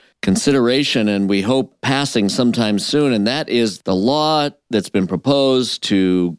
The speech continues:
attempt to curb, anyway, distracted driving. Now, distracted driving is caused by making a phone call on your cell, texting while driving, those kinds of things. It's deadly.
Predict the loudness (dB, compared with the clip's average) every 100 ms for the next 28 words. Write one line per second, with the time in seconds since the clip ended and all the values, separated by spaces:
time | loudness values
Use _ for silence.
0 | _ -6 -2 0 0 -2 -4 -2 0 2
1 | 0 0 0 0 0 0 -2 -6 _ _
2 | _ -2 -2 0 0 0 -2 -2 0 0
3 | 0 0 -2 -4 -6 _ _ _ _ _
4 | _ -2 0 -2 0 -2 0 0 0 0
5 | 0 0 -2 -2 -2 0 0 -2 0 -2
6 | -2 -2 -2 -4 -6 0 2 2 2 0
7 | 0 0 0 0 -2 -2 -2 0 0 -2
8 | -2 -4 -4 -2 0 2 2 0 -2 -2
9 | 0 0 0 0 -2 -2 -4 -2 -6 -2
10 | -2 0 0 -2 -8 _ _ _ _ -4
11 | -2 -2 -2 -2 0 0 -2